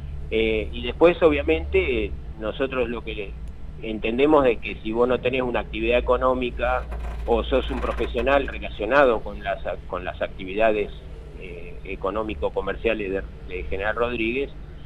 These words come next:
capaz que no tenga mucho sentido, digamos, acá no tenés una biblioteca para venir a leer un libro. Esto es un,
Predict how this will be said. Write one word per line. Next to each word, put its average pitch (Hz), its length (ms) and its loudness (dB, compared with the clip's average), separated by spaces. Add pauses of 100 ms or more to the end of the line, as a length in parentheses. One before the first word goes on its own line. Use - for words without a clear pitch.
(100)
capaz 117 260 2
que 123 60 4
no 104 120 0
tenga 143 240 8
mucho 113 320 0
sentido, 104 720 0
digamos, 107 340 -2
acá 107 220 2
no 113 160 4
tenés 135 220 2
una 120 180 6
biblioteca 110 560 2
para 104 220 2
venir 110 240 -2
a - 20 2
leer 104 200 -4
un 107 100 -2
libro. 98 400 -2
Esto 110 240 0
es - 100 -8
un, 107 160 -8